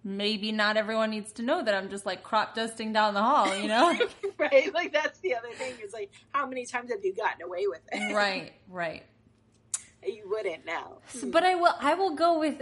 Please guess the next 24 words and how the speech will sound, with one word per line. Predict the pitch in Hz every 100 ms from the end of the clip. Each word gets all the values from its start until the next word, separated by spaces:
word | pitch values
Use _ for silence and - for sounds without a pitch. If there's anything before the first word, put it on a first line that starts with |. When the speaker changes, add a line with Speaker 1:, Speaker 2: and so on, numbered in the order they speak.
| -
Speaker 1:
I | 226 277
will | 285
go | 226 240 254
with | 247
what | 226 233 233
my | 214
heart | - 240 -
desires, | 214 208 247 220 165 165
which | 185 190
is | 180
to | -
fart | - 202 202
rainbows. | 220 233 - 180 - - _ _ _ _ - _ - -
Speaker 2:
Okay. | 226 - 285 359 214 -
I | 233
mean, | 240 233 220 220 - - - -
<laughs> | - - - _
you | 220 247
decided. | 254 254 233 254 170 170
That's | 208 208
it. | 214 156
That's | 151 -
your | 190
choice. | 185 185 156 -